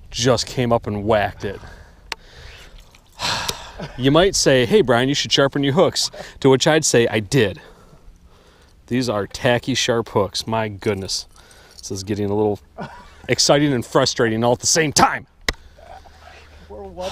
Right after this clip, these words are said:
Speaker 2: for eleven.
Speaker 1: Oh my gosh. Just another beautiful looking fish. I mean, <laughs> he was
Speaker 2: Yeah.
Speaker 1: close enough. I got a nice look at him, if
Speaker 2: Head
Speaker 1: nothing
Speaker 2: pulled
Speaker 1: else.
Speaker 2: out of the water, too.
Speaker 1: Arrgh. Okay.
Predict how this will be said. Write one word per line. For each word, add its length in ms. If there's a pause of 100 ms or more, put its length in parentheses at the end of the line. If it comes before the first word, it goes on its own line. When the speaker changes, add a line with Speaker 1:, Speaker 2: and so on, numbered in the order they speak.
(100)
Speaker 2:
for 120
eleven. 720
Speaker 1:
Oh 220
my 140
gosh. 680 (1300)
Just 240
another 580 (380)
beautiful 540
looking 280
fish. 420
I 60
mean, 180
<laughs> 20
he 100
was 160
Speaker 2:
Yeah. 60
Speaker 1:
close 300
enough. 220
I 40
got 140
a 60
nice 240
look 240
at 160
him, 80
if 120
Speaker 2:
Head 60
Speaker 1:
nothing 260
Speaker 2:
pulled 100
Speaker 1:
else. 220
Speaker 2:
out 40
of 60
the 80
water, 220 (100)
too. 160 (580)
Speaker 1:
Arrgh. 1400 (1500)
Okay. 320